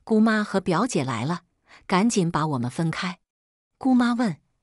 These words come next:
：“怎么回事啊？怎么打起来了？”我妈说：“蓉蓉都二十二岁了，婚事还没有着落，我把李有田叫来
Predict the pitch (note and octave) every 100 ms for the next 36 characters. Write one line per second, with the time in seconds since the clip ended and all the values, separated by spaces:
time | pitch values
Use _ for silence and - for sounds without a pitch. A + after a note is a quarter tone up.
0 | _ - E3 - C#3+ C#3+ - E3+ A#2 -
1 | _ _ _ _ _ _ - F#3 F#3 F3+
2 | D#3 - C3+ B2 D3+ - _ _ _ _
3 | _ _ E3 D3+ C#3 C#3 D3 C3 - _
4 | - - F3+ A3 A3 D#3+ F#3+ A#3+ A#3 A#3+
5 | G3 - A#3+ B3 - D#3+ A#2+ - - _
6 | _ _ - F#3+ F3+ F3 C#3+ - - -
7 | E3+ F3 C#3+ B2 A#2+ C3+ A3+ C#3+ _ _
8 | _ - _ F3+ F#3+ C3+ E3 F3+ B2 C#3
9 | C3+ E3+ D#3+ B2+ A#2+